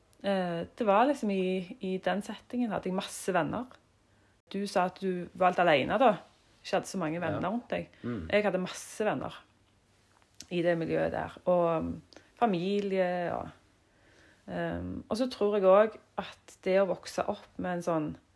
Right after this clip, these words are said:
Speaker 1: tydelig forklaring på hvor jeg kommer ifra, eh, og hvor jeg skal hen,
Speaker 2: Mm.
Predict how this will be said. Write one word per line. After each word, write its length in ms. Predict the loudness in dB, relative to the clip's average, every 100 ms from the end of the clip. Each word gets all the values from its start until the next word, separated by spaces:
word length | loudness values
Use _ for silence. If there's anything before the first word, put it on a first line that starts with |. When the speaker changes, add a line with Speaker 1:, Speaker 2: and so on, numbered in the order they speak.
| _ _ _ _ -16
Speaker 1:
tydelig 540 | -4 -2 -2 -2 -4
forklaring 600 | -4 -4 0 2 2 0
på 240 | -4 -2 0 0 -2 -6 _ _ -20 _ _ _
hvor 420 | -8 -4 -2 -2 -8 -20 _
jeg 160 | -2 -2
kommer 300 | -2 -4 -4
ifra, 340 | -2 0 -2 -4 -16 _ _ _ _ _ _ _ _
eh, 200 | -6 -4 -4
og 160 | -6 -6
hvor 260 | -6 -4
jeg 140 | -6 -8
skal 420 | -14 -10 -4 -4
hen, 340 | -2 0 0 -2 -10 _
Speaker 2:
Mm. 300 | -10 -8 -8